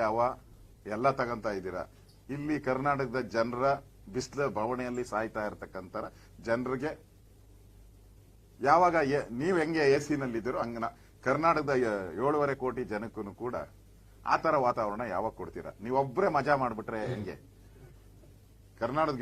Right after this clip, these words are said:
ಏಳು ಕೋಟಿ ಜನನು ನೆಮ್ಮದಿಯಿಂದ ಬದುಕೋಕೆ ಅವಕಾಶ ಕೊಡಿ. ಅಟ್ಲೀಸ್ಟ್ ನೀವು, ನೀವು ಅಲ್ಲಿ ಬಿಸ್ಲರಿ ವಾಟರ್ ಕುಡೀರಿ, ಅಟ್ಲೀಸ್ಟ್ ಇಲ್ಲಿ ಒಳ್ಳೆ ಕುಡಿಯಕ್ ನೀರಾದ್ರೂ ಕೊಡಿ ಸಿದ್ದರಾಮಯ್ಯನವರೇ, ಒಳ್ಳೆ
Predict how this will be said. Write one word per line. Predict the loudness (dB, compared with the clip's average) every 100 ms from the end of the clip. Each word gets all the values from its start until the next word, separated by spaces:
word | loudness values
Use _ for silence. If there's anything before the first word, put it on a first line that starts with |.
| 2
ಏಳು | 2 0
ಕೋಟಿ | -4 -2
ಜನನು | -2 -2 -2 -4 -8 -18 -12 -6
ನೆಮ್ಮದಿಯಿಂದ | -2 0 0 0 -4
ಬದುಕೋಕೆ | -6 -6 -6 -6
ಅವಕಾಶ | -6 -6 -10 -12
ಕೊಡಿ. | -16 -18 -8
ಅಟ್ಲೀಸ್ಟ್ | -2 0 0 0
ನೀವು, | -6 -8 -12 -2
ನೀವು | 0
ಅಲ್ಲಿ | 4 4 2
ಬಿಸ್ಲರಿ | 0 2 4 6
ವಾಟರ್ | 4 2
ಕುಡೀರಿ, | -2 -4 -6 -12 -20 -20 -20 -20 -20 -10 -8
ಅಟ್ಲೀಸ್ಟ್ | -6 -6 -2
ಇಲ್ಲಿ | 0 4
ಒಳ್ಳೆ | 4 4 2
ಕುಡಿಯಕ್ | 2 2 2
ನೀರಾದ್ರೂ | 2 4 4 2
ಕೊಡಿ | -2 -4
ಸಿದ್ದರಾಮಯ್ಯನವರೇ, | -6 -8 -8 -8 -10 -12 -14 -18 -20 -20 -20 -20 -16 -2
ಒಳ್ಳೆ | 2